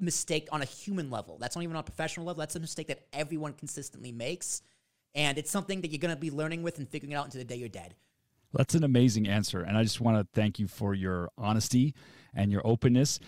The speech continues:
Speaker 2: And, but I wanna tell you the punchline of this. I think that the mistakes we make over and over and over are because we have strengths that we haven't recognized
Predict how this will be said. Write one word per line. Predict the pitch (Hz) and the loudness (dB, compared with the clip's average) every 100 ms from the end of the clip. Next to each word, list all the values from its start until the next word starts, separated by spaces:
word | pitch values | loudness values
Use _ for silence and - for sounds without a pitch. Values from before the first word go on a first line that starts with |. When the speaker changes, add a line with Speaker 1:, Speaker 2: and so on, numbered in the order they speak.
| - - | -12 -2
Speaker 2:
And, | 95 | 2
but | 120 | 6
I | 117 | 6
wanna | 120 | 6
tell | 110 120 | 6 6
you | 113 | 6
the | 101 | 4
punchline | - 113 110 - 98 90 - _ _ | 2 2 2 0 -2 -4 -8 _ _
of | - 87 | -6 -2
this. | 92 95 - - _ _ - | -2 -2 -6 -10 _ _ 0
I | 117 147 - | 4 4 6
think | 156 139 | 4 6
that | 147 - | 4 4
the | |
mistakes | 101 98 - 120 117 113 | 4 4 4 4 4 4
we | 110 | 4
make | 107 107 - | 6 4 2
over | 110 104 113 | 0 2 2
and | 107 | 4
over | 107 101 107 | 4 2 2
and | 104 | 4
over | 107 123 170 180 _ _ _ _ _ _ _ _ _ _ - | 4 4 2 0 _ _ _ _ _ _ _ _ _ _ 0
are | 110 | 4
because | 113 - 123 101 | 4 6 4 4
we | 95 120 | 6 6
have | 104 101 | 6 2
strengths | - - - 110 139 113 - 104 - - - _ _ _ _ _ _ | 0 -4 -2 4 6 6 2 -6 -4 -6 -10 _ _ _ _ _ _
that | - | -2
we | 107 110 | 2 4
haven't | 110 104 107 | 4 4 2
recognized | 104 101 127 113 120 131 143 - | 2 2 0 2 4 4 0 -6